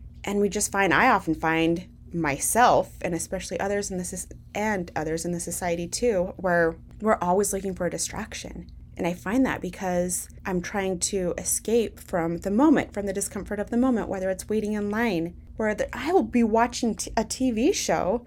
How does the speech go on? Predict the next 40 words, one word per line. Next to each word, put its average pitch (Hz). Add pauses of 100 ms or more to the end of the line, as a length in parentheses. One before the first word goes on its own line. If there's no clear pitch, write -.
(100)
And 240
part 294
of 349
this 330
is -
my 233
A 226
D 220
H -
D, 254
but 208
also 185 (260)
just 233 (100)
always 240
needing 220
to -
be 208
stimulated, 214
stimulated, 208
stimulated, 214
or 196
if 196
something's 196
uncomfortable 202
or 170
a 185
thought 226
comes 196
up 175
that's -
uncomfortable. 180 (300)
As 247
I 269
feel 294
well-versed 233
and 233
good 220
I 208
am 202
at 180